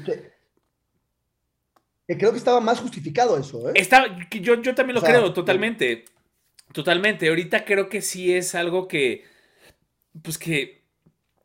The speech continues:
Speaker 2: que, que es, que es muy de la cultura de Estados Unidos hoy en día, ¿no? La, la, la, lo que se le conoce como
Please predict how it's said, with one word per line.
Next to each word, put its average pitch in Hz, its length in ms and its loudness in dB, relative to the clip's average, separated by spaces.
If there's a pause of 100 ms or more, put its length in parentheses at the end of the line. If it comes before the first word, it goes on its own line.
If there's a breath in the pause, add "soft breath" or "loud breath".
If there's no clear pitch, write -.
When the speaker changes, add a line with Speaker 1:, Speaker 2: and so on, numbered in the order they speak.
(240)
Speaker 2:
que, 156 240 -4
que 165 100 -4
es, 160 120 -4
que - 180 0
es 185 120 0
muy 202 160 -2
de 240 80 2
la 226 80 -2
cultura 180 400 2
de 190 60 -4
Estados 185 280 -6
Unidos 180 240 -6
hoy 175 80 0
en 165 100 -4
día, 160 260 0
¿no? 123 220 -6
La, 202 160 -2
la, 147 180 -2
la, 135 300 -4 (300 loud breath)
lo 143 120 -4
que 139 60 -14
se 160 80 -4
le 170 80 -4
conoce 165 300 -4
como 156 440 -8